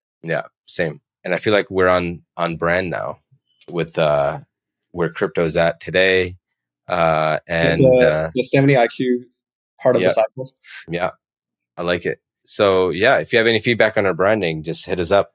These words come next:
Speaker 1: on our Telegram chat. But a lot has happened, as usual. <laughs> Um, BlackRock recently launched, um, their tokenized fund.
Speaker 2: Mm-hmm.
Speaker 1: Um,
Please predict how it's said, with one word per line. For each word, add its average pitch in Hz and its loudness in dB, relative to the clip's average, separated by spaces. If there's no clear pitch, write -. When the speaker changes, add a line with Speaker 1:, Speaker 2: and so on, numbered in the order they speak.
Speaker 1:
on 87 -2
our 85 2
Telegram 95 -2
chat. - -10
But 110 4
a - 4
lot 156 6
has 151 2
happened, 156 2
as 110 -4
usual. 147 4
<laughs> 285 -2
Um, 120 2
BlackRock 139 2
recently 123 2
launched, 113 2
um, 95 2
their 104 4
tokenized 107 2
fund. 107 0
Speaker 2:
Mm-hmm. 156 -2
Speaker 1:
Um, 90 0